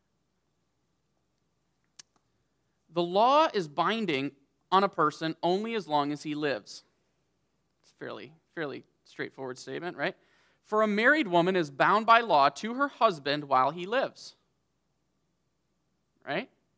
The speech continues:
"But if her husband dies, she's released from the law of marriage." Okay? Right?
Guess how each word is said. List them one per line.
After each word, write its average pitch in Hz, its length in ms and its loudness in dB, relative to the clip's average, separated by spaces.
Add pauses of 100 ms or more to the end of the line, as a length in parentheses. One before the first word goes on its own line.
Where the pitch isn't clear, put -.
(1800)
"But 185 100 -4
if 202 80 0
her 220 100 0
husband 190 400 0
dies, 151 340 2
she's 190 280 -10
released 196 600 -8
from 208 200 -8
the 202 80 -4
law 131 260 0
of 135 40 -4
marriage." 175 580 -10 (1040)
Okay? 151 240 -14 (680)
Right? 233 200 -4